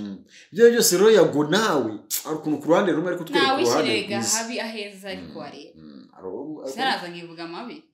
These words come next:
Speaker 1: Birashoboka se. Gusa waza ukavuga ko ugira kwa kundi kandi uzi ko waza ukavuga,
Speaker 2: <laughs>
Speaker 1: nta, nta nubwo ushaka ko mbivuga. <laughs> Urumva?
Speaker 2: Yego.
Speaker 1: Ntabwo ushobora gutuma nyine mvuga inenge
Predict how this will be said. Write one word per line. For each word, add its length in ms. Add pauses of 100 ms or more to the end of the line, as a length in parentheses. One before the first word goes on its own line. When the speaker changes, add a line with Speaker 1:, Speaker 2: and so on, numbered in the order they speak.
(480)
Speaker 1:
Birashoboka 500
se. 180 (460)
Gusa 180
waza 140
ukavuga 340
ko 140
ugira 200
kwa 200
kundi 240
kandi 300 (160)
uzi 180
ko 120 (520)
waza 340
ukavuga, 340 (720)
Speaker 2:
<laughs> 720
Speaker 1:
nta, 180
nta 280
nubwo 180
ushaka 220
ko 120
mbivuga. 360 (540)
<laughs> 460
Urumva? 480
Speaker 2:
Yego. 380 (280)
Speaker 1:
Ntabwo 260
ushobora 280
gutuma 480
nyine 300
mvuga 440
inenge 480